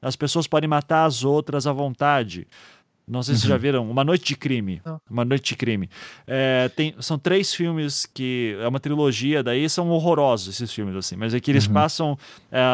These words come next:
Speaker 1: a ideia é muito interessante. Um dia por ano, ah, as pessoas podem matar as outras à vontade e isso não vai ser um crime. Então é o The Purge, justamente o expurgo, né? Daí no primeiro
Speaker 2: Ah, já
Speaker 1: epi-
Speaker 2: vi, já vi isso.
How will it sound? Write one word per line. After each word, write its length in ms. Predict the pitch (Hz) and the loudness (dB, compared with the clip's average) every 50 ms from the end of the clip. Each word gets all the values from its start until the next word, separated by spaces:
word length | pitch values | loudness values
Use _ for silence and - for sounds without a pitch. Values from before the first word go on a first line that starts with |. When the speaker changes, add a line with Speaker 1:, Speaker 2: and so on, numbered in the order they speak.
| 123 123 127 - | 4 2 0 0
Speaker 1:
a 120 | 143 147 151 | 0 0 0
ideia 260 | 143 120 175 190 208 | 0 0 0 2 2
é 40 | 202 | 2
muito 180 | 185 185 180 175 | 0 0 -2 -2
interessante. 680 | - 180 165 156 147 - - 139 117 113 - - 123 - | 0 0 0 0 0 0 -2 -2 -2 -4 -6 -8 -6 -2
Um 320 | - 165 202 240 262 254 226 | 0 0 2 2 0 -2 -2
dia 640 | 156 - 151 156 160 165 170 180 196 214 226 269 - _ _ _ _ | -2 -2 -2 -2 -2 0 0 0 0 0 -2 -4 -8 _ _ _ _
por 200 | - 185 175 151 | 0 2 2 2
ano, 400 | 135 123 127 135 147 175 202 220 - - - - - _ _ | 2 2 0 0 -2 -2 -2 -4 -6 -12 -20 -20 -20 _ _
ah, 540 | - 127 127 127 127 127 123 123 120 120 117 123 | -2 2 2 4 4 4 4 4 2 2 0 -2
as 100 | 131 - | -4 -4
pessoas 300 | - 147 - 170 160 - | -4 -4 -2 -4 -4 0
podem 240 | - 165 160 160 156 | 0 0 0 2 0
matar 300 | 156 151 143 - 151 151 | 0 -2 0 0 2 2
as 140 | 147 127 143 | 2 2 0
outras 260 | 156 151 143 127 - | -2 0 0 0 0
à 60 | 147 | 0
vontade 720 | 131 147 147 139 131 - 147 147 156 175 185 170 165 170 | 0 0 -2 -2 -2 0 0 2 2 2 0 -2 -2 -2
e 40 | 165 | -2
isso 160 | 175 170 - | -2 -2 0
não 140 | 180 160 165 | -2 -2 -2
vai 140 | 151 156 160 | 0 -2 -2
ser 100 | - - | -2 -2
um 100 | 170 170 | -2 -4
crime. 440 | 156 - 151 127 117 101 92 87 87 - _ - - - - _ _ - | -4 -2 -4 -4 -2 -4 -6 -8 -10 -14 _ -20 -20 -20 -20 _ _ -12
Então 460 | 120 120 - - 143 139 147 151 151 | -12 -8 -2 0 0 2 2 2 2
é 160 | 151 147 143 | 4 4 4
o 100 | 135 135 | 2 2
The 140 | 120 147 143 | 0 -2 -2
Purge, 300 | - - 151 151 160 147 | 0 0 2 2 2 0
justamente 360 | 160 156 - 156 151 143 - | -2 -2 -2 -2 -2 -2 -2
o 60 | 151 | -2
expurgo, 760 | 151 - - - - 170 175 156 127 117 98 101 98 90 98 - _ _ | -2 -2 -4 -4 -2 0 0 0 0 -2 -4 -8 -10 -12 -12 -18 _ _
né? 300 | - 110 113 120 135 139 143 - - - - - _ _ _ | -8 -6 -4 -4 -4 -6 -8 -14 -20 -20 -20 -20 _ _ _
Daí 200 | - 131 135 147 | 0 0 2 2
no 80 | 151 | 0
primeiro 380 | 143 - 156 156 160 170 180 127 | 0 0 0 2 4 4 4 4
Speaker 2:
Ah, 40 | 123 | 4
já 80 | 131 | 4
Speaker 1:
epi- 80 | 117 113 | 2 4
Speaker 2:
vi, 280 | 113 117 113 113 110 - - | 2 2 2 2 0 0 -2
já 160 | 117 107 101 95 | -2 -2 -2 -2
vi 100 | 98 98 | -4 -6
isso. 120 | 98 | -6